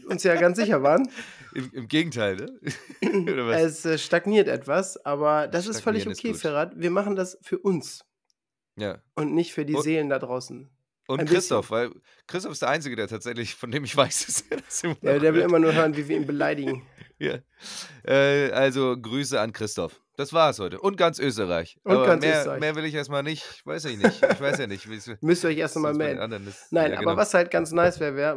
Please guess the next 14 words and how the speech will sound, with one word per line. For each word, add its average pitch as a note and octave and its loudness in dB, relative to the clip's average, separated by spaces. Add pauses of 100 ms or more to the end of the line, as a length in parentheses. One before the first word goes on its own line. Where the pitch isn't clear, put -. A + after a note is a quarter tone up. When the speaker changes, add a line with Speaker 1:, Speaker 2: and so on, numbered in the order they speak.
Speaker 1:
weil, D3+ 0
ähm, C3 -4
also C3 -6
erstmal, C3+ -2 (280)
du D#3+ -4
kriegst E3+ -4
nichts D#3 -4
mit, G3 -2
weil C3+ 0
du C3+ -2
nicht C#3 -4
auf C3 -6
Instagram E3 -2
bist. G3 -8